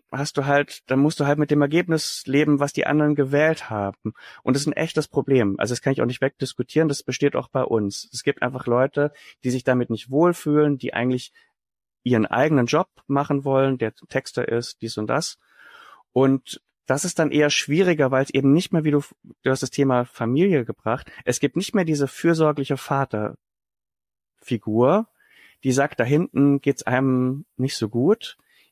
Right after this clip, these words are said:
ich regel das für sie. Das gibt's natürlich immer noch, ja. Aber grundsätzlich nimmt man eben mit diesem Bild von Familie und von dieser f-,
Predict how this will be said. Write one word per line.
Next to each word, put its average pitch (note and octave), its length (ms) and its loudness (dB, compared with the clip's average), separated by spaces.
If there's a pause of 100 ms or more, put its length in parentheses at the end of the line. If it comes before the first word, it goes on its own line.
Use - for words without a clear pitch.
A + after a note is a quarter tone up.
ich C#3+ 220 0
regel C#3+ 260 4
das A2+ 160 0
für G#2 160 -4
sie. F#2+ 160 -6
Das - 140 -6
gibt's - 160 -2
natürlich - 320 -6
immer A#2 240 2
noch, F2 280 -6 (120)
ja. B2 260 -2 (360)
Aber A#2+ 320 2 (180)
grundsätzlich D#3+ 720 -2
nimmt D3+ 260 2
man C#3+ 140 0
eben C3+ 240 2
mit B2+ 120 0
diesem A#2+ 240 0
Bild D#3+ 240 2
von B2 420 -2
Familie C#3+ 640 2
und A#2+ 120 -4
von A#2 120 -4
dieser A2+ 280 -2
f-, - 260 -20